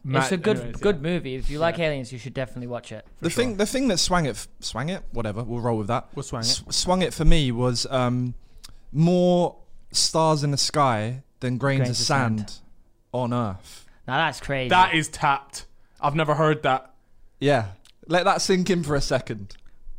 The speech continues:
Speaker 3: And a star is surrounded by stuff, right?
Speaker 2: Mm-hmm.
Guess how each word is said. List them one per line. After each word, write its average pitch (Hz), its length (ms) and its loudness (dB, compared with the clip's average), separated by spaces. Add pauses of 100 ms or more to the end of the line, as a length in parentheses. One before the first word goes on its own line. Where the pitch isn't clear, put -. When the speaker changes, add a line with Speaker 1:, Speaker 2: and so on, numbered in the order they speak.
(140)
Speaker 3:
And 143 120 -2
a 139 40 0
star 139 640 2
is 143 120 -4
surrounded 151 480 2
by 131 140 4
stuff, - 640 -2
right? 131 180 2
Speaker 2:
Mm-hmm. 143 140 -2